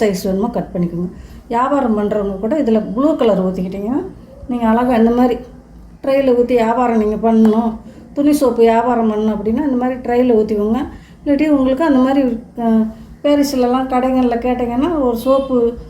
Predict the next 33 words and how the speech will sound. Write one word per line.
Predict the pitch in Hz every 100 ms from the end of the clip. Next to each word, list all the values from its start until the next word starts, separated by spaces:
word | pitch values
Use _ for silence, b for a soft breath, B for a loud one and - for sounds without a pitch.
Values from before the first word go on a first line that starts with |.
| B -
எவ்வளோ | 269 262 277
பெரிய | 262 240
சோப்பு | 233 254 247 247
நம்மளுக்கு | 226 220 226 233
எந்த | 262 240
சைஸ்ல | 233 233 247
வேணுமோ | 220 226 240
அந்த | 262 208
சைஸ்ல | 233 226 226 220
அவங்களுக்கு | 202 190 190 -
தருவாங்க | 208 226 202 190
துணி | 208 220
சோப்பு. | 220 190 185 196 - - - -
ம், | 208 190 190 190 - - -
செஞ்சு, | 208 208 208 208 - -
துணி | 254 254
சோப்பு | 247 214 202
நம்ம | 196 190
செஞ்சு | 214 208 220
விக்கணும்னாக்கா | 190 214 202 196 190 311 - B B B -
கடையில | 233 240 226
கேட்டிங்கன்னா | 220 214 220 226
அந்த | 226 208
மாதிரி | 214 214
தருவாங்க. | 202 214 208 254 339 B B -
இல்லாட்டி | 285
இந்த | 277
மாதிரி | 247 254 240
ட்ரேயில் | 233 233 247 220
ஊத்தி | 214 220
கரெக்டா | 294 208 202 254
கட் | - 180 -
பண்ணிக்கோங்க. | 190 170 151